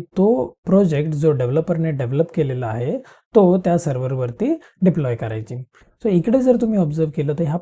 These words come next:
पूर्ण प्रोसेसमध्ये खूप सारे डिसॲडव्हान्टेज आहेत. So आता हे डिसॲडव्हान्टेजेस किंवा प्रॉब्लेम नक्की काय आहेत ते अंडरस्टँड करूया. ऑलराईट. So जर या प्रोसेसचे जर प्रॉब्लेम आपल्याला जर बघायचं असेल तर पहिला प्रॉब्लेम आहे की स्लो डिप्लॉयमेंट,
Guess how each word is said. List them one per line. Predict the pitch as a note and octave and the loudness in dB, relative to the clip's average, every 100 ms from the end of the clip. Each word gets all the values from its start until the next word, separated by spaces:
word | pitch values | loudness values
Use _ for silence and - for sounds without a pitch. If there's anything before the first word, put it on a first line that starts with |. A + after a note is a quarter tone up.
| - | -4
पूर्ण | A3 C4 B3+ | -2 -2 -2
प्रोसेसमध्ये | F#3 D#3+ F3 D3+ D3+ C3 D#3 | -2 -2 -2 -6 -4 -4 -2
खूप | F3+ E3+ | -2 -2
सारे | E3 E3 | 0 0
डिसॲडव्हान्टेज | C#3+ C#3 B2+ A#2+ A#2 A#2+ A#2 | -2 -4 -6 -6 -6 -6 -6
आहेत. | A#2 A#2 _ _ _ | -8 -10 _ _ _
So | F#3+ G#3+ | -2 4
आता | G#3+ G#3 | 4 6
हे | |
डिसॲडव्हान्टेजेस | G#3 F3+ F#3 F#3+ G3 F#3+ F#3+ G3 G3 | 4 4 4 4 4 2 2 0 2
किंवा | F3+ F3 F3+ | 2 2 0
प्रॉब्लेम | D#3+ D#3 C3 C#3+ D3+ | -2 -2 -4 -2 -4
नक्की | C#3+ D3+ - | -6 -8 -6
काय | C3+ A#2+ | -4 -4
आहेत | A#2 - - _ - | -6 -8 -14 _ 2
ते | G3 | 4
अंडरस्टँड | D#3 C3 C3 A#2+ A#2 | 4 0 -4 -8 -8
करूया. | A#2+ A#2 A2+ A2+ _ - - _ - - | -8 -8 -10 -12 _ -20 -20 _ -20 -4
ऑलराईट. | G3 E3+ C3+ A#2+ - _ _ _ _ | 2 2 0 -8 -18 _ _ _ _
So | - C#4+ E3 G3 - _ - | 0 2 2 0 -8 _ 0
जर | G#3+ | 2
या | B3+ | 2
प्रोसेसचे | B3 F3+ G3+ A3+ A#3 A3 | 2 0 2 0 0 2
जर | A3 G3 | 2 0
प्रॉब्लेम | E3+ D3+ F#3+ F3 C#3+ | -2 0 0 0 -2
आपल्याला | C#3 D3 C#3+ | -4 -4 -2
जर | C#3+ C3+ | -4 -4
बघायचं | B2 A#2 A#2+ C3 | -4 -4 -4 -6
असेल | A2+ D3+ D3+ | -6 -6 -6
तर | E3+ - - | -8 -6 -2
पहिला | D#3+ F#3 A3 D3 | 0 0 0 -2
प्रॉब्लेम | D#3+ C3 C#3 C3+ | -4 -4 -4 -6
आहे | A#2 B2 | -6 -8
की | C#3 G3+ | -6 -6
स्लो | - C#3 | -4 -4
डिप्लॉयमेंट, | B2+ A#2 A#2+ A2 A2+ | -6 -8 -8 -10 -12